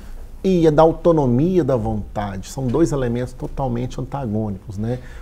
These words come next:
O direito de um para onde começa do outro, mas do direito, o princípio da legalidade, direito público é o oposto. O direito começa de onde determina a lei. E é isso que as pessoas não conseguem compreender.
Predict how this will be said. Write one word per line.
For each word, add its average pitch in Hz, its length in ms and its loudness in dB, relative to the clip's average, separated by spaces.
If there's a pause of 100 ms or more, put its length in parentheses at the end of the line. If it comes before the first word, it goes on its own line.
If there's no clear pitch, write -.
(100)
O 110 60 -6
direito 135 320 2
de 117 160 0
um 135 200 2
para 147 380 0
onde 147 220 0
começa 135 420 -2
do 131 100 2
outro, 135 380 2
mas 127 220 0
do 156 120 6
direito, 147 680 6
o - 20 0
princípio 151 240 -2
da 165 60 10
legalidade, 147 480 6
direito 143 240 0
público 175 260 4
é 170 40 4
o 190 80 6
oposto. 160 500 0 (680)
O 131 60 0
direito 127 360 8
começa 147 460 0
de 151 80 2
onde 151 140 2
determina 165 500 2
a 160 40 0
lei. 123 340 2 (440)
E - 20 2
é 202 80 4
isso 190 320 6
que - 80 0
as 175 100 -4
pessoas 156 260 0
não 160 80 2
conseguem 156 400 0
compreender. 147 560 2